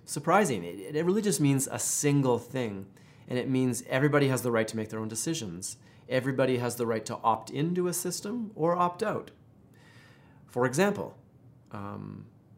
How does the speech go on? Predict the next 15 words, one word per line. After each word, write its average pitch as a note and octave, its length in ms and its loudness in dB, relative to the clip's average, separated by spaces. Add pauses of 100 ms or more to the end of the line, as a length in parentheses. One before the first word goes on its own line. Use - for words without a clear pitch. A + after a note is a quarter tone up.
(120)
if - 160 -10
you A#2+ 100 -2
don't B2+ 460 2 (200)
have A2+ 200 -4
a G2+ 60 -6
car A2+ 560 -2 (200)
and A2+ 200 -4
you're A2 160 -4
never A2 400 -2
going A2 220 -2
to A2 60 -4
drive G2+ 300 -4
on F#2+ 120 -6
the F#2+ 60 -8
roads, F#2 580 -10